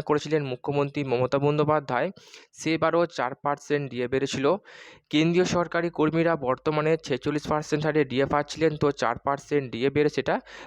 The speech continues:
পঞ্চাশ পার্সেন্ট এই মুহূর্তে পাচ্ছেন কেন্দ্রীয় সরকারি কর্মীরা।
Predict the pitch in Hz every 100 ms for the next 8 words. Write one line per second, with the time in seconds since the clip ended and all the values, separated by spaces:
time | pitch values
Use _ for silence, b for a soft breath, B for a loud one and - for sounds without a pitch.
0 | B 127 143 156 170 - 160 - 160 -
1 | 135 139 147 151 160 - 123 - 147 147
2 | 131 135 143 - 143 143 143 - 131 143
3 | 135